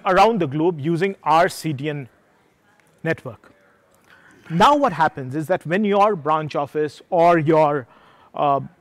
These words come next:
on-premises network, even an I O T device wants to talk to this web application, it does not traverse the internet completely to enter the A W S region. It enters our global backbone via the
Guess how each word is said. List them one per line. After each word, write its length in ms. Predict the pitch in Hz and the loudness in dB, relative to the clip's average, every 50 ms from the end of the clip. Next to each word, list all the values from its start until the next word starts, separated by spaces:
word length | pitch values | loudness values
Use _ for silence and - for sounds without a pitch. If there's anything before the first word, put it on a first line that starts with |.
| _ _ | _ _
on-premises 600 | - 196 185 175 - 180 175 175 156 147 151 123 | 0 0 2 2 2 2 2 2 0 -4 -6 -6
network, 340 | 156 165 - - 190 190 - | -6 -6 -4 -2 -2 -4 -2
even 260 | 311 320 269 294 262 | -2 -2 -2 0 -2
an 120 | 247 220 - | -4 -4 -2
I 160 | - 175 190 208 | 0 2 2 2
O 80 | 233 | 2
T 140 | - - 202 | 0 -2 -4
device 400 | 151 147 127 135 127 123 - - | -4 -4 -4 -6 -6 -8 -10 -6
wants 300 | 147 165 185 202 - - | -2 -2 -2 -2 -4 -6
to 100 | - 185 | -10 -6
talk 300 | - - 208 208 202 - | -2 0 -2 -2 -2 -4
to 100 | - 185 | -6 -6
this 220 | 151 151 - - | -6 -6 -6 -6
web 160 | 156 156 143 135 | -8 -8 -8 -8
application, 580 | 120 - - 135 - 143 120 - - 147 185 _ _ _ _ _ _ _ _ _ _ _ _ _ _ _ _ _ _ _ _ _ _ _ _ _ _ _ _ _ _ _ _ _ _ _ _ _ _ _ _ _ - | -12 -14 -14 -14 -12 -12 -12 -14 -16 -20 -20 _ _ _ _ _ _ _ _ _ _ _ _ _ _ _ _ _ _ _ _ _ _ _ _ _ _ _ _ _ _ _ _ _ _ _ _ _ _ _ _ _ -4
it 220 | 233 - - 165 | -4 -4 -4 -2
does 220 | 139 196 208 156 208 | 0 2 2 2 2
not 200 | 247 269 254 - | 0 -2 -2 -4
traverse 640 | - - - 190 185 165 196 226 247 - - - | -8 -4 -2 0 2 4 4 4 2 2 -2 -8
the 260 | - 165 175 196 - - | -8 -6 -4 -4 -4 -4
internet 460 | 190 185 - - 208 202 202 202 - - | -4 -4 -2 -2 -2 -2 -2 -4 -4 -6
completely 420 | 170 156 - 190 190 - 196 190 | -6 -6 -4 -4 -4 -4 -6 -6
to 140 | - - 170 - | -4 -4 -6 -6
enter 480 | - 170 160 151 - 175 175 170 165 151 _ _ - | -6 -8 -8 -6 -4 -2 -2 -2 -4 -6 _ _ -10
the 120 | 143 147 151 - 165 | -8 -6 -6 -4 -4
A 40 | 151 | -6
W 260 | 143 143 135 143 135 | -6 -6 -6 -6 -8
S 160 | 127 - - - | -8 -10 -12 -16
region. 300 | 123 107 104 117 101 - _ _ _ _ _ _ _ _ _ _ _ | -16 -16 -16 -18 -20 -20 _ _ _ _ _ _ _ _ _ _ _
It 160 | - 180 - - _ | -6 -6 -6 -6 _
enters 460 | - 196 202 214 - 240 247 240 208 - - - | -6 -4 -4 -2 2 2 2 2 2 -2 -6 -2
our 280 | 170 170 185 233 240 | 0 2 4 2 2
global 360 | 185 170 196 190 170 165 170 | 0 0 0 0 0 -2 -2
backbone 580 | 147 135 170 170 - - _ 127 123 135 156 151 _ _ _ _ _ _ _ _ _ | 0 0 0 0 0 -4 _ -16 -16 -16 -18 -20 _ _ _ _ _ _ _ _ _
via 440 | - 143 165 170 175 196 214 220 220 | -4 0 2 2 2 2 0 -2 -4
the 140 | 180 202 | -6 -6